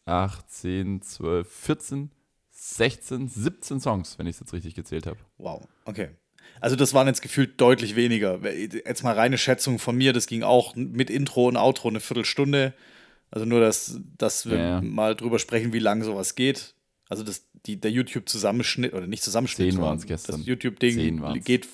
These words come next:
Speaker 2: fünfzehn Minuten und da ist auch noch Intro,
Speaker 1: <clears throat>
Speaker 2: Outro dabei. Also zehn, zwölf Minuten, äh, zehn Songs.
Speaker 1: Zehn Songs, ja.
Speaker 2: Ich hätte jetzt acht geschätzt.
Speaker 1: Ja. Also Lose Yourself von Eminem war natürlich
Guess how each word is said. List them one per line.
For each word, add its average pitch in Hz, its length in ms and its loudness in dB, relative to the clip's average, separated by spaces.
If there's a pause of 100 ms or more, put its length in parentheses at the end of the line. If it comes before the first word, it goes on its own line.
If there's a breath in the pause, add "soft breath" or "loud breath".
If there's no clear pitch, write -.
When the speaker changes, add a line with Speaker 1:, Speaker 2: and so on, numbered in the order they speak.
(160)
Speaker 2:
fünfzehn 127 340 0
Minuten 151 400 4
und 113 180 -2
da 113 80 6
ist 107 120 0
auch 110 80 0
noch 101 120 -4
Intro, 110 320 0
Speaker 1:
<clears throat> 90 40 0
Speaker 2:
Outro 127 280 2
dabei. 107 360 2 (380 loud breath)
Also 104 320 -6
zehn, 120 260 0
zwölf 113 300 2
Minuten, 117 440 -4
äh, 113 100 -8
zehn 165 200 2
Songs. - 440 0 (1200)
Speaker 1:
Zehn 95 220 4
Songs, 85 280 -4
ja. 85 160 0 (720 soft breath)
Speaker 2:
Ich - 160 -4
hätte 139 140 4
jetzt - 160 0
acht - 280 -2
geschätzt. - 580 -4 (1200)
Speaker 1:
Ja. 80 260 -4 (280)
Also 95 200 2 (260 soft breath)
Lose 127 340 4
Yourself 117 380 0
von 87 140 -2
Eminem 107 400 -2
war 90 100 2
natürlich 87 500 -6